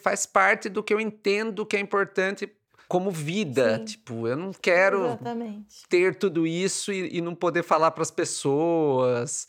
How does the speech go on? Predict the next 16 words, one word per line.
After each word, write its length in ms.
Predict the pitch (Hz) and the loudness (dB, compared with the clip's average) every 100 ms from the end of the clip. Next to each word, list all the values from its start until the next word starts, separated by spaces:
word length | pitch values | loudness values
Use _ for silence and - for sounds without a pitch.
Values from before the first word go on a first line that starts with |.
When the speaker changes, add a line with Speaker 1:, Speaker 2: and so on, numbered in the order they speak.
| 123 | -12
Speaker 1:
Então, 1000 | 127 123 127 147 156 170 170 165 147 120 _ | -8 -6 0 2 4 2 0 -2 -4 -8 _
é, 260 | - 135 139 | -4 2 2
é 20 | |
tanto 300 | 139 - 254 | 4 2 2
que 80 | 233 | 0
eu 40 | 247 | 0
não 120 | 254 | 0
paro, 420 | 262 302 175 127 | 4 6 6 2
né? 180 | 113 120 - _ 123 | -2 -6 -8 _ -10
Eu 160 | 113 | -8
não 140 | 120 165 | -6 -2
paro. 440 | 185 160 127 254 | 4 4 6 4
Speaker 2:
Sim. 160 | 190 214 | 4 4
Speaker 1:
Eu, 140 | - - 202 - - | 4 4 4 6 4
agora 500 | - - 143 - 247 | 6 8 8 8 8
eu, 200 | 233 | 6